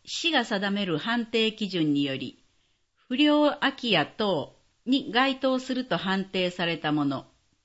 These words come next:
空き家特措法が定める特定空き家等を含む。なお、老朽化による倒壊、屋根壁などの建築材の剥落や飛散の恐れなど、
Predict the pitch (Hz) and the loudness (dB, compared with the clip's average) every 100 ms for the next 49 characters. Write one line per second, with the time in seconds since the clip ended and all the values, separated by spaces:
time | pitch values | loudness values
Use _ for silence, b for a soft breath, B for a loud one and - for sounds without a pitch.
0 | - 220 - 285 269 277 269 262 - 254 | -6 -4 2 4 4 0 -2 -2 0 0
1 | 233 233 226 226 214 202 196 180 135 - | 0 -2 0 -2 -2 -2 0 -2 -4 -8
2 | _ _ - 220 269 262 277 262 254 254 | _ _ -8 -8 -6 -2 0 0 -2 -4
3 | 240 233 - 190 117 - _ _ _ 254 | -4 -4 -2 -2 -2 -6 _ _ _ -2
4 | 285 - _ - 214 226 190 147 - _ | -2 -4 _ -10 -6 -2 -2 -2 -6 _
5 | _ _ _ _ _ _ _ - 247 247 | _ _ _ _ _ _ _ -4 0 2
6 | 170 - - _ - 226 311 302 294 302 | 0 -4 -10 _ -4 2 4 4 6 6
7 | 294 285 269 269 262 254 240 240 240 233 | 6 4 4 4 2 0 -2 0 0 0
8 | 220 208 180 - _ - 277 269 190 202 | 0 0 -2 -10 _ -4 2 2 2 -2
9 | 196 240 240 202 156 143 - 262 277 262 | -2 0 0 0 2 0 -2 0 2 2
10 | 269 269 226 185 160 139 131 180 - 233 | -2 -4 -2 0 0 0 -2 -6 -4 -2
11 | 214 220 220 208 202 - 220 220 214 196 | -2 -2 -2 -2 -4 -4 -2 0 -2 -4
12 | 196 196 175 139 123 123 | -4 -2 0 -2 -2 -6